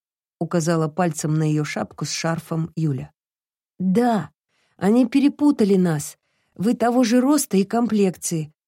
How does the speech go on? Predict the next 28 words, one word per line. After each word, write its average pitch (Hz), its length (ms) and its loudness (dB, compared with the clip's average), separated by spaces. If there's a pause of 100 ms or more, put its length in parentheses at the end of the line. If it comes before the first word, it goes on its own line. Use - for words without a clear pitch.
ху-, - 240 -20
худенькая 190 640 0
в 156 80 -8
смысле, 156 520 -6 (400)
и 240 100 0
внешне 220 560 4
выглядите 185 680 0
молодо». 175 580 0 (760)
Ей 147 320 -2
это 151 140 -8
польстило. 165 640 -10 (460)
Не 175 240 0
то, 185 220 -2
что - 180 -6
ведущий 175 540 -2
криминальных 160 680 -2
новостей 151 640 -6 (400)
назвал 143 480 -2
её 131 200 -6
пожилой 156 480 -2
женщиной. 143 680 -6 (680)
То, 196 100 -2
что 185 220 -2
она 180 140 2
неуклюже 175 580 0
возилась 175 520 -4
в - 100 -16
сугробе, 180 640 -2